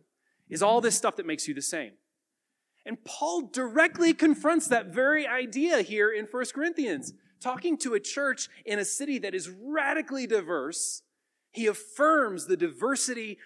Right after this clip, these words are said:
of the church in every way. And in these two short verses, he does just that. He affirms their diversity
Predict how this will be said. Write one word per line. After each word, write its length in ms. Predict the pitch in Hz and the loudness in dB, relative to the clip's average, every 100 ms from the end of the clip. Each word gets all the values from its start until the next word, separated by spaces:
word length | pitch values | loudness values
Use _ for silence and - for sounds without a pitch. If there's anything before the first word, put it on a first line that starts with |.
| - | -10
of 140 | 175 151 | -8 -4
the 80 | |
church 680 | 175 - 233 135 - - - _ _ | -4 0 0 0 -4 -10 -10 _ _
in 260 | - 208 208 - | -6 -6 -6 -6
every 540 | 208 247 185 247 247 233 | -4 -4 -4 -6 -6 -4
way. 420 | 202 269 160 120 - | 0 2 0 -2 -6
And 180 | 202 214 | -6 -4
in 140 | 226 | -4
these 200 | 226 208 | -4 -6
two 220 | - 269 285 | -2 0 0
short 360 | - 269 214 | 0 -2 0
verses, 420 | 247 262 190 160 | 0 -2 -2 -6
he 100 | 196 | -6
does 300 | 165 180 139 | -2 -2 -2
just 560 | - - 175 175 - - - - - | -6 -2 0 0 -4 -8 -18 -20 -10
that. 420 | 139 123 98 - - _ 185 | -6 -6 -6 -20 -20 _ -10
He 120 | 170 | -4
affirms 500 | 156 - 220 262 262 | -4 -2 0 2 2
their 140 | 220 202 | 4 4
diversity 600 | 151 156 147 147 143 | 2 0 0 -2 -2